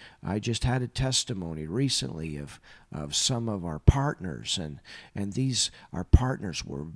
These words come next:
very deep, deep, deep in debt. I mean, it was a large amount of money, and praise God,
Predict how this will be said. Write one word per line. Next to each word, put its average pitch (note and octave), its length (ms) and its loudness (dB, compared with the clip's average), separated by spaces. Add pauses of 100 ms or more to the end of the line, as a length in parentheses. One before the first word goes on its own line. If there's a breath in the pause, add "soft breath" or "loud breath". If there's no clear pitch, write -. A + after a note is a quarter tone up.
very B2+ 460 2 (160)
deep, C3+ 280 -2 (140)
deep, C#3+ 440 0
deep C#3 400 0 (240)
in F2 340 -6
debt. B2 420 -2
I F#2+ 60 -6
mean, G2+ 200 -2
it B2+ 100 0
was G2 160 -4
a F2+ 60 -2
large F#2+ 800 -2 (280 loud breath)
amount F#2 560 0
of D2 120 -6
money, A2 380 -2
and C2+ 160 -10
praise B2 420 0
God, A2+ 460 -2